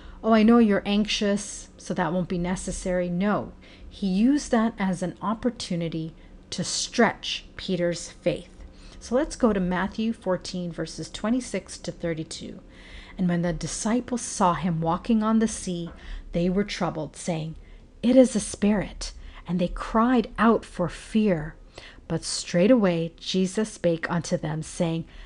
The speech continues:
'Be of good cheer, it is I, be not afraid.' And Peter answered him and said, 'Lord, if it be thou,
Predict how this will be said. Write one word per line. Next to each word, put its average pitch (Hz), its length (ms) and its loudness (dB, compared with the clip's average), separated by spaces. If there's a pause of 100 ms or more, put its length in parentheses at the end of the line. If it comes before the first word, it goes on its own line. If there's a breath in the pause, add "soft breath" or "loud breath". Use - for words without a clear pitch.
(440 soft breath)
'Be 262 200 8
of 277 180 4
good 202 200 2
cheer, 165 580 -4 (360)
it 226 140 4
is 208 220 4
I, 170 400 0 (480 soft breath)
be 233 180 10
not 233 240 8
afraid.' 160 540 -2 (580 soft breath)
And 180 200 -2
Peter 240 540 4
answered 196 460 -2
him 175 240 -4
and 165 140 -4
said, 160 400 -6
'Lord, 240 560 2 (440 soft breath)
if 196 280 -2
it 262 260 6
be 262 200 6
thou, 160 560 0